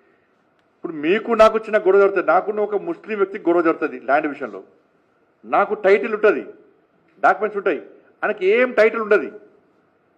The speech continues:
ఆయన పోయి "నేను వక్ఫ్కి ఇస్తున్నా" అంటే కథం, వక్ఫ్ ల్యాండ్ అది, నా టైటిల్ పనిచేయదు. ఇక టైటిల్ లేకున్నా కూడా వక్ఫ్ ల్యాండ్ అవుతుంది, టైటిల్ ఉంటే నాకేం న్యాయం జరిగేది? వాళ్ళు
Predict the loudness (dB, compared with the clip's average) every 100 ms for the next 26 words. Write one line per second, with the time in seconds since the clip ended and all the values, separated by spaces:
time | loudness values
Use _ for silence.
0 | _ _ _ _ _ -4 0 4 6 4
1 | 4 2 2 0 -4 -6 0 4 4 4
2 | 2 -2 -12 -20 _ _ -2 -2 -4 -8
3 | -8 -2 2 4 4 0 -6 -4 -2 0
4 | -2 -4 -4 -4 -6 -6 -8 -12 _ _
5 | _ _ _ _ _ _ _ _ _ _
6 | _ 0 0 0 -4 -6 -4 2 2 2
7 | 0 2 4 2 2 2 2 0 -2 0
8 | 0 -2 -4 -4 -4 -4 -4 -4 -4 -10
9 | -16 _ _ _ _ _ _ _ _ _
10 | _ _ _ _ _ _ _ _ _ _
11 | _ _ 0 4